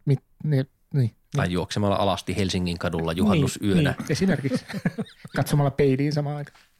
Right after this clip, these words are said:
Speaker 2: Ja juhannustaikojen ihanasta maailmasta vikasietotila tässä nyt vetää narut nippuun ja kattoon ja ei hyppää niistä roikkumaan, koska se olisi jotenkin ihan kamala morbidia. Sen sijaan me toivotamme kaikille ihanille kuulijoillemme, eli siis juuri sinulle,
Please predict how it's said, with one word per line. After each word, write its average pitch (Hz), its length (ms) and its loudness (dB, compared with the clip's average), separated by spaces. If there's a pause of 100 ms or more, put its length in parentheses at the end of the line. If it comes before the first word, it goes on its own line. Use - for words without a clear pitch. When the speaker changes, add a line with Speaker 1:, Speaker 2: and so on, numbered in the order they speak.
(260)
Speaker 2:
Ja 120 140 0
juhannustaikojen 120 920 0
ihanasta 107 420 0
maailmasta 101 520 -2
vikasietotila 101 800 -2
tässä - 260 -4
nyt 104 100 -4 (140)
vetää 101 440 -2 (260)
narut 117 400 -2
nippuun 107 520 0
ja 95 160 2
kattoon 92 600 -4
ja 95 80 0 (320)
ei 101 280 0
hyppää 101 340 -2
niistä 95 340 -2
roikkumaan, 92 500 -2
koska 92 200 -6
se 101 60 -2
olisi 92 120 -6
jotenkin 98 240 -4
ihan 95 160 -2
kamala 95 280 0
morbidia. 95 640 0 (300)
Sen 196 240 -2
sijaan 127 200 0
me 120 120 -2
toivotamme 110 640 -2
kaikille 104 580 -2
ihanille 110 420 0
kuulijoillemme, 127 600 0
eli 92 180 -2
siis - 220 -4
juuri 92 220 -2
sinulle, 113 640 2